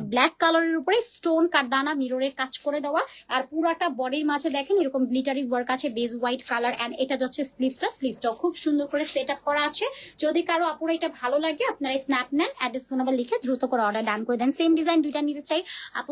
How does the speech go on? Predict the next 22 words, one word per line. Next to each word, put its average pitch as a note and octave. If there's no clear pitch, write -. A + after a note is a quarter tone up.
দশটা C#4+
চাইলেও D#4
নিতে D4
পারবেন, D4
ইনবক্স A#3
করে E4+
ফেলেন, F#3+
ঠিক E4
আছে? -
আচ্ছা, D4+
এটা D#4+
অনেক F4
প্রিটি F4
লাগছে D#4+
আমার, C4+
চাই C4
দিও A#3+
প্লিজ। F#3+
ঠিক G#3+
আছে -
আপু, -
ইনবক্স G3+